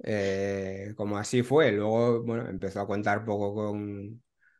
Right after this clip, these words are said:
con Valverde, eh, a ser de los más sustituidos habitualmente. Tampoco luego con, con Setién le fue bien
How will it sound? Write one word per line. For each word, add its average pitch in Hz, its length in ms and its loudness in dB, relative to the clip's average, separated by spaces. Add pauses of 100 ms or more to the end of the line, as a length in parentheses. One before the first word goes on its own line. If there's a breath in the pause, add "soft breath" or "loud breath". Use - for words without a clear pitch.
(160)
con 107 200 0
Valverde, 147 840 6 (160)
eh, 92 200 -4
a 95 100 -2
ser 104 260 0
de 101 80 0
los 101 140 0
más 98 160 -4
sustituidos 110 840 2
habitualmente. 117 1000 0 (420)
Tampoco 107 460 0
luego 110 360 4
con, 107 500 0
con 107 180 -2
Setién 120 520 4
le 110 100 4
fue 113 200 2
bien 139 420 4